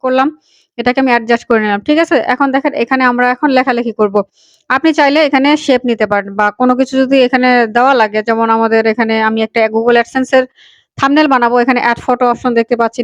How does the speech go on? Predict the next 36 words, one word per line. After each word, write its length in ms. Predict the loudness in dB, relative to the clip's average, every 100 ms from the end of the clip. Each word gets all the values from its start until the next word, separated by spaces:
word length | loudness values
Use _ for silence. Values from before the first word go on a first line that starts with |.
| -4
নিচে। 180 | -2 -2
এই 60 | -2
যে 60 | -2 -2
দেখেন 160 | -2 -2
আমি 100 | -4
একটু 120 | -6 -4
মার্ক 140 | -4 -2
করে 120 | -2 0 -2
দেখাই, 200 | -2 0
নাহলে 200 | 0 0 0
আবার 160 | 0 -2 -4
নতুনটা 280 | -6 -4 -2
খুঁজে 200 | -2 0 0
পাবেন 220 | -2 -2 -2
না। 60 | -2 -4 _ _ _ _ -2
এই 60 | 0
যে 60 | 2
দেখেন 200 | 0 0 0
অ্যাড 160 | -2 -2
ফটো 240 | -2 2 0
অপশন, 240 | 0 0 0 0
এখানে 200 | 0 -2
ক্লিক 200 | -2 -4 0
করে 160 | 0 2 0
আমি 160 | -2 0 0 0
Google 220 | 0 2
AdSense 340 | 0 0 0 0 -6 -6 0
রিলেটেড 340 | 2 2 -2 -2
যেহেতু 200 | -2 -2 -4
থাম্বনেল 280 | -4 0 0 0
বানাবো, 260 | 0 0 0
আমি 100 | 0 0
এটা 120 | 0 0
এখানে 220 | 0 -4 -4 -2
নিয়ে 140 | 2 2
আসলাম। 220 | 0 -2